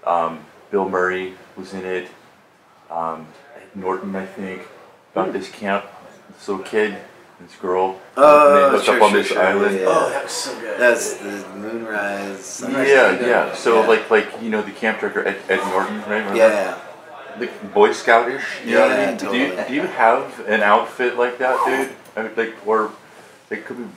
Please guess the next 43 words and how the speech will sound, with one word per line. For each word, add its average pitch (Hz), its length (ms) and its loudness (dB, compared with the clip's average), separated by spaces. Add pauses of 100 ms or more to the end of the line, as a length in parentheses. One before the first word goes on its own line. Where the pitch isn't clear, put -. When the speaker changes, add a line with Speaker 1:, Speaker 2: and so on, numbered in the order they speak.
(100)
Speaker 1:
rent 117 240 -4
one 117 180 -8
or 113 140 -10
something 123 360 -12
like 131 120 -12
Speaker 2:
No, 143 80 -6
Speaker 1:
that. 151 340 2
Speaker 2:
I - 40 -2
Speaker 1:
You 123 40 -2
know, 127 180 -2
that's - 340 -6
a 113 40 -12
very 113 460 -4 (320)
Speaker 2:
No, 131 220 -2
I've 131 300 2
got, 104 260 0 (140)
I 101 80 -12
got 92 240 -8
what 85 140 -16
you - 140 -20
want. - 140 -20 (300)
Speaker 1:
You 101 80 -8 (140)
do? - 60 -10 (200)
Speaker 2:
Yeah, 123 140 4
I - 40 6
have, - 100 4
like, 131 160 2
a 101 160 -2
Speaker 1:
I 190 120 6
might 247 160 2
Speaker 2:
I 110 160 2
Speaker 1:
wanna 120 300 0
do 117 260 -4
another 107 340 -2
Speaker 2:
<laughs> - 0 -
Speaker 1:
shoot. 110 360 -6
<laughs> - 760 -6
Did 123 140 -6
you 147 80 -2
see 139 140 -6
the 139 100 -4
photo 113 320 0
that 113 260 -6